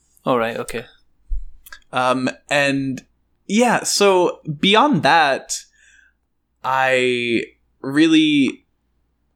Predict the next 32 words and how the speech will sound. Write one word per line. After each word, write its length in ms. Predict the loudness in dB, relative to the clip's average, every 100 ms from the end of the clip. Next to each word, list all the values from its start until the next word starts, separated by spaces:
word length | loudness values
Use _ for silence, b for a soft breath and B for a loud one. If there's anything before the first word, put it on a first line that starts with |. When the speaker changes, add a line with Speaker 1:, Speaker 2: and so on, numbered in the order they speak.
| _ _ -20 -6
Speaker 2:
gave 380 | 0 0 0 -2
her, 580 | 0 2 2 0 -2 -6 _
my 300 | -4 0 2
only 460 | 2 2 2 0 0
other 260 | 0 0 0
guidance 560 | 0 0 -2 -6 -8
really 240 | -6 -4 -4
besides 540 | -4 -2 -2 -4 -6
that 320 | -4 -2 -2
was 360 | -4 -4 -4 -6 -4
I 140 | -4
wanted 360 | -2 -2 -2 -2
a 60 |
lot 240 | -2 -2 -2
of 120 | 0
diversity 840 | 0 2 0 -2 -2 -2 -2 -2 -4
within 300 | -4 -2 -4
the 80 |
characters, 760 | -4 -4 -4 -6 -8 -8 -6 -8 _ b b b -6
'cause 140 | -2
I 100 | -2
think 320 | 0 -2 -2
that's 200 | -2 -4
something 680 | -2 -4 -2 -4 -4 -10 -14 _ _ _ _ _ _
you 100 | 0
don't 160 | 0 0
see 140 | 0 0
a 80 |
lot 240 | 2 0 0
in 120 | -6
board 320 | -4 -2 -2
games, 540 | -2 -2 -4 -8 -10